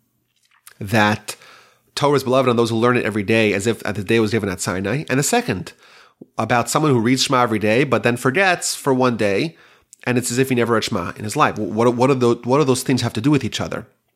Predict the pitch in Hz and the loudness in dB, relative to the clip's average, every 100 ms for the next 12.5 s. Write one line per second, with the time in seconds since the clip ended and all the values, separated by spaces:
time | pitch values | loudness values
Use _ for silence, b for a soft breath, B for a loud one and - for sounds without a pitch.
0 | _ _ _ _ _ B B - 131 131 | _ _ _ _ _ B B -2 2 4
1 | 147 202 113 92 - B - 101 107 - | 2 0 0 -2 -4 B -8 -4 -2 0
2 | - - 127 - 170 233 123 98 104 - | -2 -2 -2 0 0 0 -2 -4 -4 -10
3 | - b b b b - 175 95 113 180 | -20 b b b b -2 -2 0 2 0
4 | 185 196 240 220 127 101 101 - 208 170 | 2 0 2 2 0 -2 -4 -2 0 0
5 | 165 - 143 147 135 180 233 226 220 208 | -2 -4 -2 0 0 0 0 0 0 0
6 | 196 190 123 92 - 202 226 269 269 262 | 0 0 -2 -4 -4 -2 0 0 0 -2
7 | 247 240 147 107 - - - _ _ _ | -2 -2 0 -2 -4 -12 -20 _ _ _
8 | - 98 95 165 - 101 117 156 127 120 | -14 -10 -2 -4 -2 -2 0 2 2 0
9 | - 131 107 101 85 80 131 220 - - | 0 0 0 -2 -6 -2 0 0 -2 -14
10 | _ _ _ _ _ _ _ - 269 - | _ _ _ _ _ _ _ -4 -2 0
11 | 110 104 139 139 185 107 110 165 - 247 | -2 -2 -4 -2 0 0 -2 -6 -4 0
12 | 294 160 - - - | 0 0 -2 -4 -6